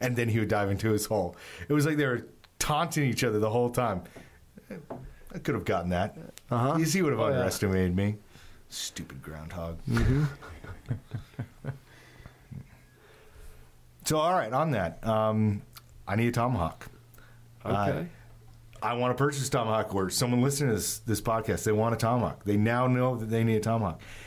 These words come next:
Speaker 1: How does one reach out to you to get a tomahawk?
Speaker 3: Well, I try to make it as easy as possible. Uh, you can go to Mossy Forge on Etsy, Instagram, Facebook, or TikTok and reach out to me directly, or you can go to my website,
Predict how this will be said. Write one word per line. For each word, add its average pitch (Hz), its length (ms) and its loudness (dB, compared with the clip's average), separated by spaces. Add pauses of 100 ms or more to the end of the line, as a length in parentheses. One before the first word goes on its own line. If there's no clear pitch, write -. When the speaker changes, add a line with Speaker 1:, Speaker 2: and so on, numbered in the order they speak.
(160)
Speaker 1:
How 143 220 0
does 143 220 2
one 131 580 4
reach 120 300 2
out 131 200 0
to 107 120 -2
you 104 80 4
to 101 160 -2
get 101 360 0
a 95 120 -4
tomahawk? 101 640 -2
Speaker 3:
Well, 120 100 0
I 123 60 2
try 135 240 0
to 147 60 2
make 139 240 2
it 135 80 2
as 120 120 2
easy 120 340 2
as 117 100 2
possible. 117 840 -2
Uh, 120 480 -2
you 127 120 -6
can 113 120 -4
go 117 340 2
to 117 280 -4
Mossy 120 420 -2
Forge 120 640 0
on 113 380 0
Etsy, 139 640 0 (240)
Instagram, 123 840 0
Facebook, 143 840 0
or 156 140 -4
TikTok 131 800 0
and 131 120 -4
reach 135 240 0
out 135 200 2
to 127 80 -4
me 123 100 2
directly, 120 540 2
or 123 180 0
you 123 80 -2
can 123 100 -2
go 120 140 4
to 117 60 2
my 123 160 2
website, 123 680 2